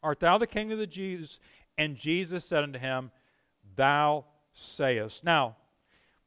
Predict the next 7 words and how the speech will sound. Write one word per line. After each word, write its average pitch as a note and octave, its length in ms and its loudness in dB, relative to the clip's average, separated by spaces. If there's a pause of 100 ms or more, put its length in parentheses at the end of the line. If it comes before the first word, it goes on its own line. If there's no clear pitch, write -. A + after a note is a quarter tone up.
Pilate's A#3+ 640 6
no E3 240 2
idiot. D3 500 0 (1160)
He C4+ 300 4
knows A3 480 8
officially D3+ 800 2
there D3 360 2